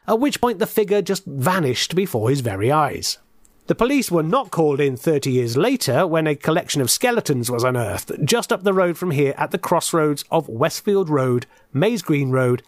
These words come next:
and Haddam Road. This was not the previous home of some crazed serial killer, but actually it was the site of a stone cross known as Waite's Cross and was the boundary of the town and a crossroads. Crossroads and town boundaries are always a good place to bury people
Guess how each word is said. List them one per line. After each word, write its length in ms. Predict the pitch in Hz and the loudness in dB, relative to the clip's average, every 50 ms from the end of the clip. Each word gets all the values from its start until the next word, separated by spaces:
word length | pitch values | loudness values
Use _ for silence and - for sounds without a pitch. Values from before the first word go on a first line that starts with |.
| _ _ - | _ _ -4
and 140 | - 170 | -4 -2
Haddam 380 | - - 226 226 214 185 147 131 | 0 0 0 2 2 0 0 0
Road. 300 | 135 123 101 92 90 - - _ _ _ _ _ _ - | 0 -2 -4 -8 -14 -16 -20 _ _ _ _ _ _ -2
This 180 | 196 196 - - | -2 0 0 0
was 160 | 196 175 160 | 0 0 2
not 220 | 196 208 185 - | 0 0 0 0
the 80 | 190 180 | -4 -2
previous 400 | - 196 190 185 151 156 147 - | 0 0 0 2 2 0 0 0
home 240 | 156 156 151 147 139 | 0 0 2 2 0
of 60 | - | 0
some 180 | - 131 131 | -2 -2 -2
crazed 400 | - - 156 135 127 117 - - | 0 0 0 0 0 -2 -2 -2
serial 420 | - - 247 247 220 180 156 143 135 | 0 2 2 2 2 2 0 -2 -2
killer, 320 | - - 160 151 151 139 _ _ _ _ _ - | 0 0 2 2 2 0 _ _ _ _ _ -2
but 80 | 220 202 | 0 2
actually 580 | 190 220 214 202 175 - 202 208 208 196 - | 2 0 0 0 -2 -2 0 0 0 0 0
it 140 | 196 - - | -2 -2 0
was 160 | 190 196 185 | -2 -2 0
the 100 | - - | -2 -2
site 300 | - - - 151 156 - | -2 0 0 0 0 0
of 80 | 156 147 | 0 -2
a 40 | 165 | 0
stone 380 | - - - - 190 208 220 | -2 -2 0 0 0 0 0
cross 320 | 208 - - 123 123 - - | -2 -2 0 -2 0 0 0
known 240 | 139 131 131 139 143 | 0 2 2 2 0
as 140 | 139 120 | 0 -2
Waite's 400 | 127 123 143 147 127 - - - - - | 0 0 0 0 -2 -4 -6 -8 -8 -8
Cross 480 | - - - - 196 135 - - - - - | -8 -4 0 0 0 0 0 -6 -10 -6 -2
and 100 | 147 143 | 0 0
was 120 | 143 139 - | 0 0 0
the 100 | 147 127 | -2 -2
boundary 480 | 123 - 180 208 226 233 185 180 170 | 0 -2 0 0 0 0 0 0 0
of 100 | 165 156 | 0 0
the 80 | 160 165 | -4 -4
town 460 | - - - 180 156 131 131 139 143 | -4 -2 -2 0 2 2 0 0 0
and 300 | - - 156 156 151 151 | 0 0 0 2 2 0
a 40 | 185 | 0
crossroads. 720 | - - - 196 180 - - 117 95 87 - - - - - _ _ _ _ _ - | -2 0 -2 -2 -2 -2 -6 -6 -8 -8 -12 -10 -12 -12 -12 _ _ _ _ _ -2
Crossroads 560 | - 240 247 - - 233 226 220 214 202 - - _ _ | 0 0 2 2 2 2 2 2 2 0 -4 -18 _ _
and 200 | - 156 151 143 | -2 -2 -2 0
town 320 | - - 190 190 180 165 151 | 0 0 2 2 2 0 0
boundaries 500 | - 175 180 196 196 165 139 135 139 156 | 0 0 2 2 0 0 2 0 0 2
are 140 | 139 170 185 | 2 2 2
always 280 | 190 196 214 226 208 | 4 4 2 2 0
a 60 | 226 | -2
good 220 | 190 196 208 190 202 | 0 0 -2 0 0
place 240 | - 170 165 - - | -2 -2 -2 0 -2
to 80 | 214 | -4
bury 340 | 190 - 220 202 196 180 170 | 0 0 2 2 2 2 0
people 420 | - - 165 151 - 160 160 156 | 0 0 -2 0 2 0 0 0